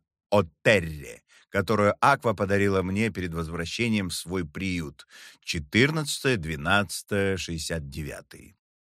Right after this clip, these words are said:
Рукотворный эдельвейс,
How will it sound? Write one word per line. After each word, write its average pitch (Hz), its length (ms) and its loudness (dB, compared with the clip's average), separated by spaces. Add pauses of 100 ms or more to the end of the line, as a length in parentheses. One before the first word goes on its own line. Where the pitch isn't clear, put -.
(320)
Рукотворный 190 880 6
эдельвейс, 101 960 2